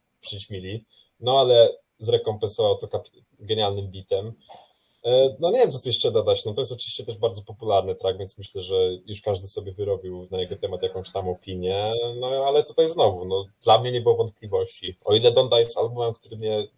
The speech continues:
jednak trochę rozczarował, e, pewnymi elementami, tak jednak kilka tracków, właśnie tak jak Off the Grid, Jail albo też God Breathed, na którym przy okazji też się zastanawiałem, e, przy tej kategorii, no to spełniły moje oczekiwania w stu procentach.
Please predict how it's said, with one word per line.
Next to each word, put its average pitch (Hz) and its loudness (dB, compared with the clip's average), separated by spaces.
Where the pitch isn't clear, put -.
jednak 110 0
trochę 113 -2
rozczarował, 117 0
e, 101 4
pewnymi 107 -2
elementami, 107 2
tak 101 -4
jednak 110 -2
kilka 113 -6
tracków, 107 -4
właśnie - -10
tak - -8
jak - -8
Off 98 -10
the 101 -10
Grid, 101 -4
Jail 98 2
albo 95 -2
też 92 -8
God 90 0
Breathed, 107 -10
na 101 -4
którym 92 -10
przy - -8
okazji 95 -2
też - -6
się 95 -8
zastanawiałem, 95 -6
e, 101 -4
przy - -14
tej 95 -8
kategorii, 95 -6
no 98 -4
to 104 -2
spełniły 113 4
moje 110 4
oczekiwania 101 -4
w - -20
stu 107 -12
procentach. 90 -4